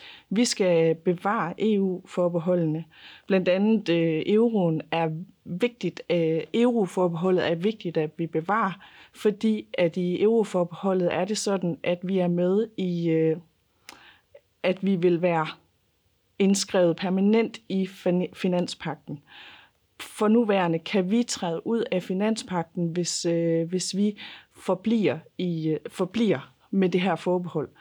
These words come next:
Og det betyder for vores helt almindelige velfærd, at vi kan træde ud af den, så vi kan få afskaffet det, der hedder budgetloven. Budgetloven, øh,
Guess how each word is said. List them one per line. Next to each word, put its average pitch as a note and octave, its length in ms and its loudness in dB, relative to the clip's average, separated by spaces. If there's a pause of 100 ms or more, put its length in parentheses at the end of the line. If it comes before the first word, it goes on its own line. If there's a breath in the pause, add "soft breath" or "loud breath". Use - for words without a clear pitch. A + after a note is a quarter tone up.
(580 loud breath)
Og G3 160 -4
det A#3+ 140 2
betyder G#3+ 540 0
for - 160 -4
vores G3+ 300 0
helt C4+ 280 0
almindelige F3 480 2
velfærd, F#3 600 -2 (400 soft breath)
at F3 220 -2
vi G3 120 -2
kan A3 140 -2
træde F3+ 340 -2 (120)
ud C4 140 -2
af F#3+ 180 0
den, G3+ 240 -2
så - 200 -2
vi G3 140 -2
kan G3 200 -4
få G3 280 0
afskaffet F3+ 720 -2
det, F3 120 0
der F#3 60 -2
hedder F3+ 220 -2
budgetloven. F3 800 -2 (460 loud breath)
Budgetloven, G#3 640 0
øh, F3 400 0